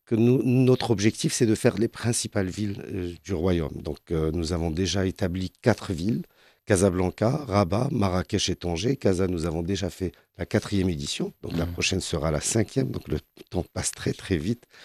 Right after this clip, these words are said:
Speaker 1: Tanger, nous sommes à la troisième édition. Rabat, nous venons de finir la troisième, donc on passe à la quatrième. Marrakech, on passe à la deuxième. Et on va étendre cette année, donc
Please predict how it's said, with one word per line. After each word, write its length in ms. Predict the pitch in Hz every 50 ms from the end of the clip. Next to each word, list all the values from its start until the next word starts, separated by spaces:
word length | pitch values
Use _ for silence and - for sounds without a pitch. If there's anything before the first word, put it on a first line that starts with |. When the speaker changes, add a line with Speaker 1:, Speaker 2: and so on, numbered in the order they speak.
| - - - - - _ -
Speaker 1:
Tanger, 420 | 135 135 139 127 110 131 131 127
nous 140 | 110 104 95
sommes 240 | - - 104 85 87
à 60 | 87
la 100 | 85 82
troisième 500 | - - - 113 110 104 98 104 101 92
édition. 540 | 87 80 92 104 - - - 151 147 143 - -
Rabat, 380 | - 95 85 104 104 101 101 98
nous 120 | 92 95
venons 220 | 85 101 104 101 98
de 100 | 95 -
finir 360 | - 151 165 170 165 147 113
la 100 | 104 98
troisième, 380 | - - 101 95 85 98 92
donc 140 | 85 82 - 87
on 80 | 90
passe 260 | - - 117 101 -
à 80 | 98 87
la 80 | 82 82
quatrième. 500 | - 87 85 - - - 135 147 147 135 - - - - - - _
Marrakech, 480 | - 110 104 107 113 - - 104 - -
on 60 | 92
passe 260 | - - 95 - -
à 80 | 95 85
la 120 | 82 85
deuxième. 380 | 80 98 101 98 - 135 143 127 - - - - - - _ _ -
Et 140 | 135 156 165
on 100 | 147 131
va 160 | 113 120 117
étendre 320 | 117 - - 127 127 110
cette 260 | - - 113 95 - 92
année, 300 | 85 85 104 - - -
donc 180 | - 98 87